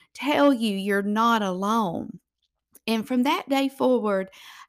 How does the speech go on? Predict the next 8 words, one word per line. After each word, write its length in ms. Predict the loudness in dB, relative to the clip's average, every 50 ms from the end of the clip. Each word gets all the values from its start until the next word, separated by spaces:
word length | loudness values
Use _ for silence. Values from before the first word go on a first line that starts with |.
| _ -2 0
I 180 | 0 2 2
had 240 | 2 0 0 0 0
a 100 | -2 -4
new 300 | -4 -4 -2 -2 -2 -2
perspective 1000 | -2 -6 -6 -6 -6 -4 -2 -2 -2 -2 -4 -10 -8 -4 -2 -2 -2 -4 -6 -14 _ -20 -20 -20 -20 _ -4 -2
on 460 | 0 0 0 -2 -2 -4 -6 -8 -12 _ _ _ _ _ _ _ _ _ -18 -12
hard 400 | -2 2 4 4 4 4 0 -4 -6
things, 560 | -6 -4 -4 -4 -6 -6 -8 -8 -8 -8